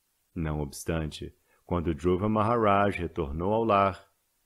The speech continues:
ele não estava muito satisfeito, pois, embora em serviço devocional puro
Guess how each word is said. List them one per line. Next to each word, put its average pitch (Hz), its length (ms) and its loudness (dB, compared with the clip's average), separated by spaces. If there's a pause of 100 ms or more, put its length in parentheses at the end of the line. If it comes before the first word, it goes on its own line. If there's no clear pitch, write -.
ele 139 220 -2
não 127 180 2
estava 127 520 2
muito 123 340 -2
satisfeito, 92 800 -6 (560)
pois, 117 240 2
embora 113 520 2
em 123 60 -2
serviço 98 720 -4
devocional 117 720 -4
puro 113 520 2